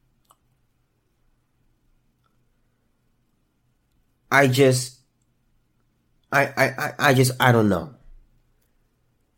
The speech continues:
I just, I don't know. I mean, I'd be like, I'd be like, "Ron, you can't lose to the Falcons."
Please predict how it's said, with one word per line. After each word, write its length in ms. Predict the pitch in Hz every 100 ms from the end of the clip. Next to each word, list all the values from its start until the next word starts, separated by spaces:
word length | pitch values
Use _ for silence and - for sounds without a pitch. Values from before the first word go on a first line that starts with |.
| _ _ _ _ _ _ _ -
I 120 | 135
just, 300 | 127 127 123
I 100 | 117
don't 540 | 90 107 120 123 113
know. 180 | 120 127
I 80 | 117
mean, 260 | 113 107 -
I'd 140 | 113 110
be 100 | 113
like, 260 | 107 - -
I'd 120 | 98
be 80 | 101
like, 200 | 90 80
"Ron, 640 | - 87 87 87 80 73 - _ _ _ _ _ _ _ _
you 120 | - 107
can't 380 | 139 135 123
lose 440 | 101 101 131 139 123
to 100 | 104
the 100 | 98
Falcons." 1000 | - 120 143 147 - 113 - - -